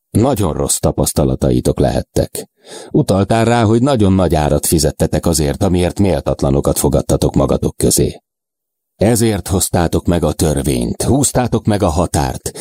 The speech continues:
és tettétek kötelezővé az általatok megállapított határ alatt a be nem avatkozás elvét. Korábban úgy határoztam meg, hogy ez a törvény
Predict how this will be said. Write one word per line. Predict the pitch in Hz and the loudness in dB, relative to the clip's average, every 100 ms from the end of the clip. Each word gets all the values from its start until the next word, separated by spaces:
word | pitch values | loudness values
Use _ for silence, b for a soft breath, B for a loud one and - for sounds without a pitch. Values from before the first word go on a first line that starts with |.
| B | B
és | - 160 - | 0 0 2
tettétek | 202 - 151 127 - | -2 -2 -2 -2 -2
kötelezővé | 143 104 95 85 95 85 85 76 | -2 0 0 0 2 2 2 0
az | 87 95 - | 0 0 0
általatok | 175 135 113 92 - - | 0 2 2 2 2 0
megállapított | 117 101 98 87 95 90 80 | 0 0 0 0 0 0 -2
határ | - 123 - 82 87 | -2 -2 0 0 2
alatt | 101 87 - - | 2 0 -4 -4
a | 107 | -2
be | 101 110 | 0 -2
nem | 67 71 | -4 -6
avatkozás | 76 71 - 87 64 60 | -4 -4 -2 -2 0 0
elvét. | 76 65 65 - - - _ _ _ _ _ _ _ _ _ _ _ _ _ - | 0 0 -2 -4 -8 -14 _ _ _ _ _ _ _ _ _ _ _ _ _ -2
Korábban | 160 190 143 101 101 | 0 2 2 2 2
úgy | 135 143 | 2 0
határoztam | 90 - 78 82 - 95 | 0 0 2 2 2 2
meg, | 90 92 - | 2 2 -2
hogy | - 95 82 - _ _ _ | -2 0 0 -4 _ _ _
ez | 110 117 | -2 0
a | 95 | 0
törvény | 123 120 87 82 76 69 64 | -2 0 0 2 2 0 -2